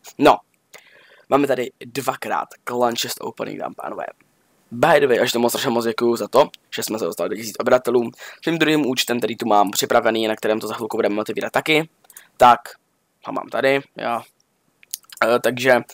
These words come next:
z něj mi taky snad něco padne. Já doufám pro legendárku, ano.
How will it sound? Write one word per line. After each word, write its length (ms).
z 80
něj 220
mi 120
taky 220
snad 100
něco 200
padne. 380
Já 260
doufám 260
pro 160
legendárku, 640
ano. 180